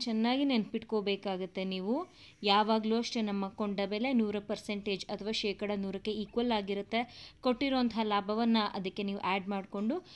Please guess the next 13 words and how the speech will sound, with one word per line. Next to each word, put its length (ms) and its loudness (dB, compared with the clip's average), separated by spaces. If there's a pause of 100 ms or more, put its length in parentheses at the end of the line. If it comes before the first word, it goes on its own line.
(180)
ನಿಮ್ಮ 180 4
ಕೊಂಡ 320 0
ಬೆಲೆಗೆ 400 0
ಈ 200 0
ರೀತಿ 220 -6
ಮಲ್ಟಿಪ್ಲೈ 480 -2
ಮಾಡ್ಕೋಬೇಕು. 640 -2 (360)
ನಷ್ಟ 260 2 (220)
ಪ-, 140 0 (140)
ನಷ್ಟ 180 0 (120)
ಏನಾದ್ರೂ 280 2
ಕೊಟ್ಟಿದ್ರೆ 440 0
ಇಲ್ಲಿ 180 2